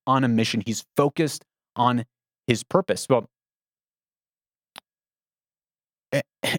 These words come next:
and remember, just because he has two hundred and fifty-one billion dollars of net worth, and people have criticized him for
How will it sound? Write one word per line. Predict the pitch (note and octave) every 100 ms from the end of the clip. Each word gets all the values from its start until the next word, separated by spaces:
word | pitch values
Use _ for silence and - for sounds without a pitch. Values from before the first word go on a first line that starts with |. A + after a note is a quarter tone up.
| -
and | D3+ C#3+
remember, | C3+ E3+ B2+ G2 _ -
just | G#3 -
because | - F#3 F3
he | E3+
has | C#3 - _ _ -
two | - B3+
hundred | A#3+ A3 G3
and | E3
fifty-one | G#3 F#3+ E3+ D3+
billion | B2 D#3+ F3 D3
dollars | D3 D#3 C3+ -
of | A#2 A#2+
net | B2+ C#3
worth, | B2 A#2 D#3 - - _ _ _ _ _ _ _ -
and | C#3+
people | F#3 E3+ F#3 -
have | C#3+ A2+
criticized | - - G#3+ A3+ - A2 G#2+ -
him | A#2
for | A#2+ A2